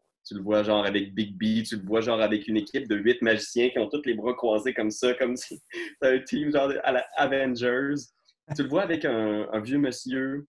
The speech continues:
euh, vieillissant, genre, quasiment chauve, avec des grosses lunettes puis une chemise à carreaux, tu sais. Puis en arrière, c'est juste marqué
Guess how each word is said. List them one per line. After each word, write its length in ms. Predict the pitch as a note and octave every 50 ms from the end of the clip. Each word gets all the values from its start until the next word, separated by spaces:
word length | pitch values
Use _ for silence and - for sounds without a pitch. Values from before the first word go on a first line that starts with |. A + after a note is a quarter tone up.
| _ _ _ - G2+
euh, 280 | G2 F#2+ F#2+ F#2+ F#2+ F#2+ G2
vieillissant, 520 | A2 A2 G#2+ G#2+ G#2 - - A2+ A#2+ B2 A2+
genre, 220 | B2 A2+ A2 A2
quasiment 380 | A2 A#2+ A2+ A2+ B2 C3 B2+ B2
chauve, 380 | - - - B2+ B2 B2+ B2 A#2+
avec 160 | G#2+ A2 A2+
des 120 | A#2 G#2+
grosses 320 | G#2 G#2 A#2+ C3+ C#3 - -
lunettes 300 | A#2+ A#2 A#2 A#2 B2+ - -
puis 80 | - A2
une 80 | G#2+
chemise 280 | G#2 - A#2+ B2 A#2+ A2
à 60 | A#2 A2+
carreaux, 540 | - - A2 G#2+ G#2+ G#2 G#2+ A2+ B2 C3+ - -
tu 80 | C3+ C#3
sais. 60 | - _ _ _ -
Puis 100 | A2+ A2+
en 40 | A2
arrière, 260 | G#2+ G#2+ A2 A#2+ B2
c'est 140 | - G#2+ G#2
juste 180 | A2+ A2 -
marqué 360 | A2+ G#2+ - - - A2+ G#2+